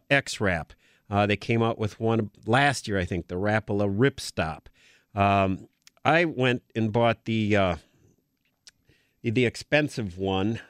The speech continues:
for twenty. No, so the Rapalas, you can normally get those for typical Rapala prices. Uh,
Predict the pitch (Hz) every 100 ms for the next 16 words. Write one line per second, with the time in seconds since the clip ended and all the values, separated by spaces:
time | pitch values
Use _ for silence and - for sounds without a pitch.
0 | _ - 92 - - 135 139 117 - 120
1 | - 139 131 143 254 254 135 117 110 107
2 | 107 104 101 90 90 - 85 87 - 87
3 | 104 - - 80 87 87 87 76 - 113
4 | 107 80 78 - _ - _ - 95 92